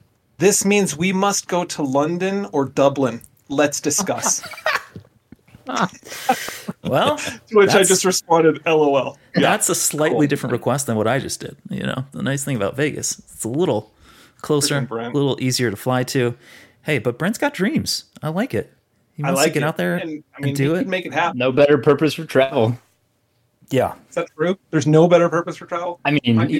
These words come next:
Speaker 3: that's what he would tell you, honestly.
Speaker 2: I've, I've certainly done it. I did. I mean, back in the college days, man, if I, I, I saw seven shows in seven days one time,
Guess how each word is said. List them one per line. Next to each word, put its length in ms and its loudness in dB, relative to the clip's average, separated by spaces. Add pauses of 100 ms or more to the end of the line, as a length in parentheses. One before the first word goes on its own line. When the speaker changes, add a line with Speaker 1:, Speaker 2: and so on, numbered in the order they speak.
Speaker 3:
that's 260 4
what 160 0
he 100 2
would 120 -2
tell 220 0
you, 160 -14 (120)
honestly. 460 -12 (480)
Speaker 2:
I've, 200 -2 (240)
I've 160 -4
certainly 280 -8
done 180 -10
it. 160 -16 (100)
I 100 -8
did. 220 -10
I 40 -10
mean, 180 -10 (120)
back 200 -6
in 60 -8
the 60 -10
college 300 -8
days, 220 -10
man, 200 -10 (180)
if 180 -14
I, 240 -6 (100)
I, 200 -8 (840)
I 60 -8
saw 160 -2
seven 280 -4
shows 280 -4
in 80 -6
seven 300 -2
days 260 -2
one 100 -10
time, 280 -10